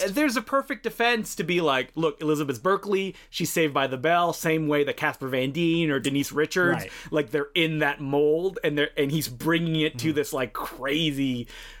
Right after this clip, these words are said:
Speaker 1: sex-filled place, while Starship Troopers is all about violence."
Speaker 2: Yeah. So it's a movie that I feel like makes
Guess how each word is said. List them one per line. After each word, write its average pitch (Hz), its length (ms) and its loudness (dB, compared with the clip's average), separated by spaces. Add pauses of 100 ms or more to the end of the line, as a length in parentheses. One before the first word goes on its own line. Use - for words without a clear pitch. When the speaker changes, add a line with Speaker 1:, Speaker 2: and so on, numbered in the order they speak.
Speaker 1:
sex-filled - 1300 -2
place, 190 460 0
while 139 540 4
Starship 131 300 -4
Troopers 180 520 0
is 165 100 0
all 151 120 2
about 127 220 0
violence." 123 800 -4
Speaker 2:
Yeah. 151 280 0 (180)
So 190 320 2 (320)
it's - 140 -2
a 196 60 4
movie 240 260 2
that 190 140 2
I 156 80 2
feel 180 180 0
like 151 140 0
makes 151 340 -2